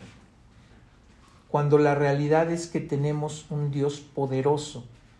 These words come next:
que quiere hacer cosas sobrenaturales para nosotros. Lo único que necesitamos es creer en Él. Confiamos primero en un doctor cuando viene la enfermedad,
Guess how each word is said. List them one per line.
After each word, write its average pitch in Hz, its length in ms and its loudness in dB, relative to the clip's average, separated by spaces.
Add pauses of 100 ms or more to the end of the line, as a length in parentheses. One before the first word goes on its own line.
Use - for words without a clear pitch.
(260)
que 131 120 -8
quiere 151 360 -2
hacer 143 380 -4
cosas 147 340 -2
sobrenaturales 131 880 -4
para 127 220 -10
nosotros. 123 600 -10 (360)
Lo 143 100 2
único 160 260 0
que 147 100 -4
necesitamos 135 480 -6
es 131 100 -12
creer 127 260 -8
en 120 160 -6
Él. 123 160 -6 (1000)
Confiamos 202 460 4
primero 185 360 2
en 180 80 4
un 170 120 2
doctor 156 640 0 (920)
cuando 139 240 0
viene 147 240 0
la 143 80 0
enfermedad, 131 800 -2